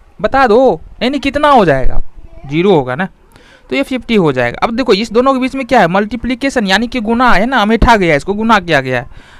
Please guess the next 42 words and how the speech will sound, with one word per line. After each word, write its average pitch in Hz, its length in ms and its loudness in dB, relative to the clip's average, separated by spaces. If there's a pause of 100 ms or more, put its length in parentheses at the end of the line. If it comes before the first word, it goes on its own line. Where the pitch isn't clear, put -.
(140)
तो 214 80 4
इसको 226 200 0
एक्स - 200 2
बराबर 233 320 2
कितना 233 260 -4
हो 202 100 2
जाएगा, 165 180 0
पचास 208 360 0
बट्टे 214 260 -2
पाँच 220 260 -2
तो 254 140 -4
हो 262 100 0
जाएगा, 156 260 2
गुना 190 260 0
के 220 60 0
चिन्ह 220 220 -4
दूसरी 202 260 -4
तरफ 214 240 -4
पाँच 208 180 -2
को 214 100 -4
ले 233 120 0
जाएंगे 196 380 -2
तो 196 160 -4
ये 233 220 0 (520)
भाग 180 220 4
हो 214 180 2
जाता 135 260 0
है। 135 60 -6
दूसरी 190 220 0
तरफ 233 280 -2
क्यों 277 180 2
ले 247 120 6
जाते 220 280 2
हैं, 247 80 -4
क्योंकि 233 200 -2
ये 247 60 2
पक्षाना-, 233 480 0 (100)
पक्षांतर 233 580 0
करते 170 300 4
हैं, 113 160 -4 (680)
ठीक 226 120 0
है। 262 120 2